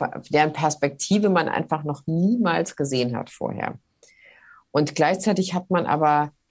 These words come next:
Momente, wo man einfach genau weiß, dass man diese Erkenntnisse, die man dort sieht, dass man das eigentlich auch immer schon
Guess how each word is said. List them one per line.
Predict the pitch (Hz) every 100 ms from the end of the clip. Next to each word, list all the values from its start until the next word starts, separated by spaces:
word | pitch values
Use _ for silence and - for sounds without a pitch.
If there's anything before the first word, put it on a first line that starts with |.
| _ _ _ _ _ _ _ _ _ _ _ _ -
Momente, | 147 143 160 220 -
wo | 170
man | 160 -
einfach | 147 160 -
genau | 147 143 139 131
weiß, | 131 208 151 135
dass | - 131 143
man | 127
diese | 131 131
Erkenntnisse, | - - 185 165 -
die | 151 143
man | 135
dort | 135 120 120
sieht, | 202 190
dass | 151 -
man | 139
das | 143 -
eigentlich | 95 147 156
auch | -
immer | - 156
schon | - 143